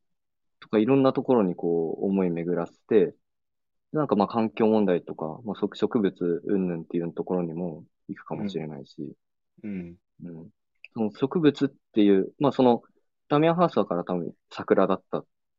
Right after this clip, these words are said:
Speaker 1: まあ、桜だなって、その、日本に展示したのも、やっぱり意味があって、その、日本人ってやっぱ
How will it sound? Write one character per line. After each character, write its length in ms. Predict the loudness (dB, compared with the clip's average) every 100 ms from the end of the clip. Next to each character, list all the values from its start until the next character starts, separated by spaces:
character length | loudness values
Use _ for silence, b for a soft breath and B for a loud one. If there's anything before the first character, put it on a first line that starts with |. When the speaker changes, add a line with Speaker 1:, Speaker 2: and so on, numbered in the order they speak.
| _ _
Speaker 1:
ま 100 | -4
あ、 40 | -2
桜 380 | 0 2 4
だ 100 | 6
な 120 | 6 4
っ 120 | 2 _
て、 200 | 0 0 -2 _ _ _ _ -4
そ 100 | 2
の、 300 | 4 4 4
日 80 | 4
本 260 | 6 6
に 140 | 4 4
展 220 | 2 2
示 100 | -2
し 100 | 6
た 120 | 6
の 80 | 6
も、 320 | 0 -4 -8 _ _ _ _ _ _ _ _ _ _ -8
や 120 | -6
っ 60 | 2
ぱ 120 | 4
り 280 | 4 0 -4 _ _ _ _ _ _ _ _ -2
意 100 | 2
味 120 | 4
が 100 | 4
あ 40 |
っ 60 | 0
て、 340 | 0 0 0 -8 _ _ _ _ _ _ _ _ _ -4
そ 120 | 2
の、 100 | 4
日 80 | 6
本 200 | 6 6
人 120 | 6
っ 40 |
て 60 | 6
や 60 |
っ 40 |
ぱ 80 | 6